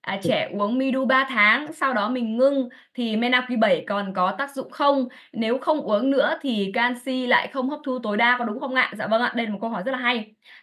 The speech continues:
Speaker 1: Thì rõ ràng là, à, chúng ta biết rằng là Midu là sản phẩm chuyển hóa canxi đúng không ạ? Và chuyển hóa canxi thì chúng ta cần trong suốt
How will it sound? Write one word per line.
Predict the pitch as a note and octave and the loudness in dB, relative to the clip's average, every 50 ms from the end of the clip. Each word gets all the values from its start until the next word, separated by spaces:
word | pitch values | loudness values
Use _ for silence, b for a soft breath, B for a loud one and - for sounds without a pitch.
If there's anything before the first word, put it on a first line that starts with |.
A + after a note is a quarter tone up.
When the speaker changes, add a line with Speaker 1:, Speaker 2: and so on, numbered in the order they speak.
| B | B
Speaker 1:
Thì | B3 B3 A3 | -2 0 2
rõ | C4+ C4+ D4 F4+ | 4 4 4 2
ràng | D4 D#4+ C#4+ C4 A#3+ A3+ A3+ | 4 4 4 4 4 2 2
là, | G#3+ G#3 G#3 G#3 G3 G3+ G3+ - _ _ _ | 4 4 6 4 4 0 -4 -12 _ _ _
à, | - - G#3 | -12 -10 -8
chúng | - A#3 A#3+ | -8 -6 -4
ta | - C#4 C4 | -2 -2 0
biết | C4+ - F4+ F4+ | 0 0 0 0
rằng | C#4+ A#3 G#3+ | -2 -2 0
là | G#3 G3+ F#3+ F#3 F#3 | 0 0 0 0 0
Midu | G#3+ C4 C4 C4 C4+ C4+ B3+ | -2 -2 0 0 0 0 0
là | A#3 G3 F#3 | 0 -2 -4
sản | - G3 - | -6 -10 -12
phẩm | F#3+ - - | -12 -12 -10
chuyển | - F#3 E3+ | -8 -8 -6
hóa | F#3+ F3+ G3+ | -6 -4 -2
canxi | A#3+ A#3+ A#3+ A#3+ C4+ B3+ | -2 -2 -2 0 -2 0
đúng | A#3+ B3+ | 0 2
không | C#4+ - | 0 0
ạ? | - B B B B B B B | -2 B B B B B B B
Và | A3 A3 | 0 0
chuyển | G#3+ - A#3+ F3+ G3 | 2 2 0 0 0
hóa | A3 F3+ G3+ | 0 -2 -2
canxi | G#3+ B3+ B3 B3+ B3 - C4 B3+ A#3+ | 0 0 -2 -2 -2 -2 -2 -2 -2
thì | B3 G3 - | -4 -4 -4
chúng | A3 G3 A3 | -4 -2 0
ta | A3+ A3+ A#3+ - - _ - | 0 0 0 -2 -8 _ 2
cần | A#3+ G#3 G#3 G3+ G3 | 2 2 2 2 0
trong | C#4 B3 A#3+ A#3 A#3 | -2 -2 -2 -2 -4
suốt | - F4 | -6 -8